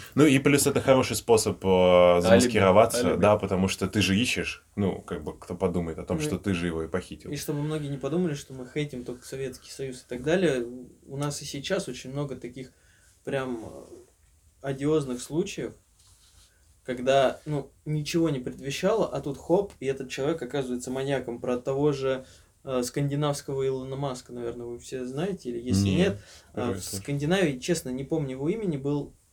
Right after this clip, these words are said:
Speaker 3: свой вариант Илона Маска, тоже ученый, там,
Speaker 1: Мгм.
Speaker 3: человек, развивающий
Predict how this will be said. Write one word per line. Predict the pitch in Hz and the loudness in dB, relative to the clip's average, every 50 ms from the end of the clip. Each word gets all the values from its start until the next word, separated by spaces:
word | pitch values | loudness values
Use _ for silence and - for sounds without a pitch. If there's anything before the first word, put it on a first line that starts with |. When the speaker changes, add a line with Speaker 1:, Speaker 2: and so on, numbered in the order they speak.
| _ _ _ - | _ _ _ -18
Speaker 3:
свой | - - - 147 160 151 | -16 -8 -2 0 2 2
вариант | 123 127 131 135 131 123 120 120 | 2 2 0 0 -2 -4 -4 -6
Илона | 127 127 127 123 123 127 | -6 -6 -4 -4 -4 -4
Маска, | 135 156 196 208 202 - - - 87 - _ - | -2 -2 -2 -4 -6 -8 -12 -16 -18 -16 _ -6
тоже | 143 139 127 120 110 104 92 87 - - - - _ _ _ _ _ _ _ _ _ - - | -4 -4 -4 -4 -6 -8 -10 -12 -14 -20 -20 -20 _ _ _ _ _ _ _ _ _ -18 -16
ученый, | 139 139 - - 180 175 170 160 156 151 143 139 | -12 -6 -2 2 2 2 2 0 -2 -4 -4 -4
там, | - 127 123 120 117 113 107 95 95 92 90 90 - | -4 -4 -4 -4 -4 -8 -10 -12 -12 -14 -16 -8 -4
Speaker 1:
Мгм. | 101 98 92 92 95 95 | -2 -2 0 0 0 0
Speaker 3:
человек, | 95 135 135 139 143 139 139 - | 0 0 0 0 0 -2 -4 -6
развивающий | 131 123 127 131 131 135 135 131 127 127 123 - - - 123 120 120 117 113 117 113 104 110 113 | -8 -8 -6 -4 -2 0 0 2 0 0 -2 -6 -8 -6 -4 -4 -4 -4 -4 -4 -4 -6 -6 -8